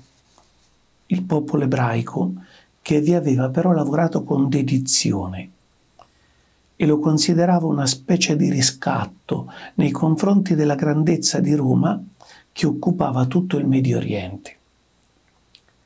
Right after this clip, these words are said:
La maggioranza dei semplici e degli umili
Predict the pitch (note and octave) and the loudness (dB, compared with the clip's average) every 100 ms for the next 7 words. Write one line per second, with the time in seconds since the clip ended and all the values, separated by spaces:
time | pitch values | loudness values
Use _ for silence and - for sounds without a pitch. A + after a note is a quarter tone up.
0 | _ _ _ - C#3+ C#3+ C#3+ C#3+ D3+ D#3 | _ _ _ -6 -2 0 0 0 0 2
1 | E3 D#3 - C#3+ C3 B2+ B2+ F3 E3+ E3 | 2 0 0 -2 0 2 2 2 0 0
2 | - - - - - E3+ C3 C3+ D#3+ F#3 | -2 -2 0 -2 -2 -4 0 0 2 4
3 | F3 C3 D#3+ F#3 | 2 0 -2 -6